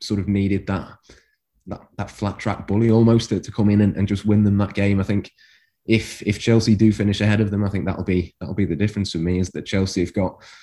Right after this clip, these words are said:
Romelu Lukaku, who can win you a game one nil, even when you don't particularly play that well, and, and maybe City haven't. But yeah, look, we know the, the style of play.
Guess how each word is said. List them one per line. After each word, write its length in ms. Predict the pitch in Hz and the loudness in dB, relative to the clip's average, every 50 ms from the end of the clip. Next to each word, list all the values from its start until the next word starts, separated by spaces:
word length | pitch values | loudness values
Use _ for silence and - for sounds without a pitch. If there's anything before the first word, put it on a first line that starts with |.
| - _ _ - | -20 _ _ 0
Romelu 260 | 107 104 107 98 98 | 4 4 4 4 4
Lukaku, 380 | 95 90 - 110 107 104 101 - | 2 2 4 4 4 4 4 4
who 180 | 104 104 98 | 4 2 2
can 160 | 98 107 98 | 2 2 2
win 140 | 101 107 107 | 4 4 4
you 220 | 104 101 98 95 92 95 | 4 4 2 0 -2 -4
a 40 | 98 | -4
game 320 | 95 107 104 107 101 101 | -2 0 2 2 2 2
one 180 | 101 101 101 101 | 2 2 2 0
nil, 320 | 101 104 101 101 98 - - | 0 0 0 -2 -2 -4 -4
even 220 | - 101 90 98 | -6 -4 -4 -2
when 140 | 95 101 104 | 0 0 0
you 80 | 95 90 | 0 0
don't 180 | 98 101 95 | -2 -2 -2
particularly 460 | - 101 - - 95 - - 92 90 | -4 -6 -4 -4 -4 -4 -4 -4 -6
play 220 | - - 92 90 92 | -4 -2 -2 0 0
that 180 | 82 82 - - | 0 -2 -2 -2
well, 280 | 95 95 95 98 98 | 0 2 2 2 2
and, 120 | 95 92 87 - | 0 0 -2 -4
and 100 | 90 95 | -4 -2
maybe 200 | 92 90 85 90 | -2 -2 -2 -4
City 300 | - - 92 - - 80 | -4 -6 -6 -6 -6 -6
haven't. 380 | 85 92 98 98 101 85 - | -2 -2 0 0 0 -2 -2
But 140 | - 87 - - _ - - - _ _ _ _ - | -2 -4 -6 -8 _ -20 -20 -20 _ _ _ _ -12
yeah, 160 | - 73 - - | -12 -12 -12 -8
look, 220 | - - - 65 - - | -8 -8 -6 -6 -6 -4
we 140 | 92 104 104 | 0 2 2
know 120 | 101 101 | 4 4
the, 140 | 90 92 90 87 - | 4 2 0 -2 -2
the 80 | 85 85 | -6 -6
style 340 | - - 98 90 92 90 | -4 -2 -2 0 0 0
of 120 | 87 87 - | -2 -2 -4
play. 440 | - 92 87 87 90 90 87 - | -4 -2 0 0 0 0 -2 -6